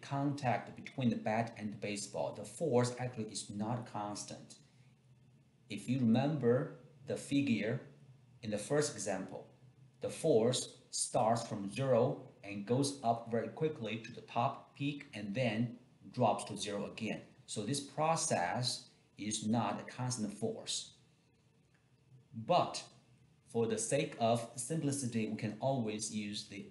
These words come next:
average force to substitute the real force. And the average force should be somewhere between the peak value and zero.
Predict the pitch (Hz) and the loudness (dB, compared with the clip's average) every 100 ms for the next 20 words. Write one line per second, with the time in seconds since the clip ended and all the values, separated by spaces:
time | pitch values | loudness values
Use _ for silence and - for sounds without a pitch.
0 | - 139 143 123 101 95 - - 78 76 | -6 -2 -2 -4 -6 -10 -6 -6 -4 -4
1 | - - - - 101 - 139 - - - | -6 -10 -12 -8 -6 -2 -2 -2 -6 -8
2 | - - - - - - - - 92 98 | -8 -8 -8 -12 -16 -16 -16 -10 -8 -4
3 | 107 104 - 110 - - - - _ _ | -2 -2 -4 -8 -6 -6 -6 -12 _ _
4 | _ _ _ _ _ _ _ - 104 104 | _ _ _ _ _ _ _ -8 -4 -4
5 | - - 143 120 - 127 110 - 120 120 | -4 -2 0 0 0 2 2 2 -2 0
6 | - 120 110 107 - - - 131 95 - | 4 4 4 2 -2 -6 0 4 4 2
7 | - 139 117 127 117 110 98 92 - 95 | -4 -4 2 4 4 2 -2 -8 -8 -8